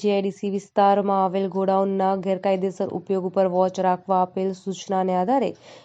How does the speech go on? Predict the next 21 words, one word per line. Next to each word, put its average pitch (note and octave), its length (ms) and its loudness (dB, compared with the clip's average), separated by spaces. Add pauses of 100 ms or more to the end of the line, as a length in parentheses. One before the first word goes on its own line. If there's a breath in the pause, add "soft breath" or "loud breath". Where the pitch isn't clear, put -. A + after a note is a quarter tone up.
(140)
ભરૂચ C#4 360 4
એલ C4+ 220 6
સી C4 140 0
બીના B3 220 4
ઇન્ચાર્જ A3+ 600 2
પી A3 220 0
આઈ G3+ 260 2 (340 soft breath)
એમ C4 280 6
એમ C4 140 4
રાઠોડના A#3 540 4
માર્ગદર્શન G#3+ 640 0
હેઠળ G#3+ 280 -2
પી G#3 120 -2 (140)
એસ G3 120 -4
આઈ G3 280 2
આર G3 160 2 (100)
કે F#3+ 180 -2
ટોરાણી F#3+ 540 -2
સહિત F#3+ 260 -6
સ્ટાફ F#3+ 440 2
અંકલેશ્વરમાં G3 760 0